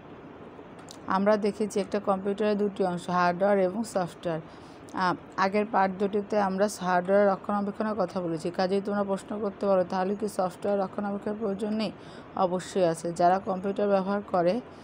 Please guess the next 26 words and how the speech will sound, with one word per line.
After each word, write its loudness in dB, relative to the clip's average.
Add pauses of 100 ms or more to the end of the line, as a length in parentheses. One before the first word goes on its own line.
(320)
তারা 4
জানে 0
যে -2
কম্পিউটারের 0
হার্ডওয়্যারের 0
যত্ন -2
না 0
নিলে 0 (640)
যন্ত্রটুকু 2
য-, -4
যন্ত্রাংশ 0
ন-, 0 (100)
সহ্য -2
হ-, 0 (600)
করতে -2
হয়, 2
তার 2 (100)
চেয়ে -2
অনেক -2
বেশি -4
যন্ত্রাংশ -4
সহ্য -2
করতে -4
হয় -2
কম্পিউটারের -4
সফটওয়্যারের 0